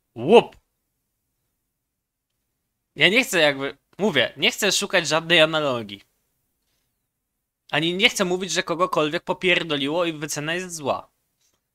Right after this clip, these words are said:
Ale szkoda, że mam tylko sto pięćdziesiąt złotych na koncie. Eee... Właśnie, ale nawet jakby ktoś chciał w ogóle mi zarzucić, że ja kupiłem i dlatego tak mówię. Że ja kupiłem przed tym filmem ten naklej-,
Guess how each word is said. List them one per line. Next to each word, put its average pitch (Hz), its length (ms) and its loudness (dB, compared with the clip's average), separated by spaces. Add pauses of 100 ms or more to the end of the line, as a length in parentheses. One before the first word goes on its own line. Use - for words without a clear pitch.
(1400)
Ale 135 180 -2
szkoda, 160 300 2
że 143 80 -2
mam 123 180 -2
tylko 123 200 -6
sto 131 160 -4
pięćdziesiąt 135 440 -4
złotych 127 280 -4
na 95 100 -14
koncie. 92 340 -16 (840)
Eee... 131 640 0 (2250)
Właśnie, 170 360 2
ale 160 220 4
nawet 190 260 0
jakby 180 200 0
ktoś 196 220 -4
chciał 180 260 2
w 156 60 -8
ogóle 190 200 -2
mi 190 80 -4
zarzucić, 190 540 0
że 143 100 -2
ja 151 140 2
kupiłem 180 500 0
i 135 40 -4
dlatego 147 360 -4
tak 165 160 -6
mówię. 120 340 -12 (260)
Że 139 160 -2
ja 175 100 2
kupiłem 269 580 4
przed 233 240 -4
tym 214 200 -6
filmem 220 360 -4
ten 180 160 -4
naklej-, 165 400 -4